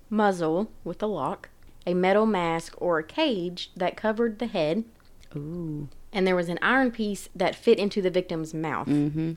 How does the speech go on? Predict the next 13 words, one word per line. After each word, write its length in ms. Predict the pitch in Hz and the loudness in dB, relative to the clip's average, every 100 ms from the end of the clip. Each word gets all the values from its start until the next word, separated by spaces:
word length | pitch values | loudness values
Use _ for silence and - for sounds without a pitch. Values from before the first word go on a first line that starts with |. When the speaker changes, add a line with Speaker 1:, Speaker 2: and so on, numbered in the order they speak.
| - | -4
Speaker 1:
like 160 | 185 190 | -4 -2
a 60 | |
horse 260 | 180 160 - | -4 -4 -6
bit. 220 | - - - - - - | -10 -10 -12 -20 -20 -6
And 180 | 180 180 | 0 4
this 160 | 208 220 | 4 4
sat 300 | - 202 180 | 2 2 2
on 160 | 180 | 0
top 240 | 175 170 180 | 2 0 0
of 160 | 170 - - | -4 -6 -6
her 140 | 165 165 | -2 -2
tongue. 260 | 151 101 - - - - | -2 -6 -14 -20 -20 -10
Speaker 2:
Yep. 220 | 143 143 | -6 -6